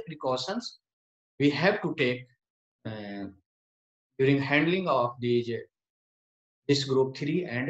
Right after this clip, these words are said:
risk group four organisms, because these two or group of the organisms are more dangerous for the individuals as well as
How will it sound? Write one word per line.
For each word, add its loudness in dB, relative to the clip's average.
risk -6
group 2
four 4
organisms, -2
because -2
these -2
two -2
or -4
group 6
of 2
the 0
organisms -4
are -4
more 0
dangerous -6
for -2
the -2
individuals -4
as -4
well -2
as -2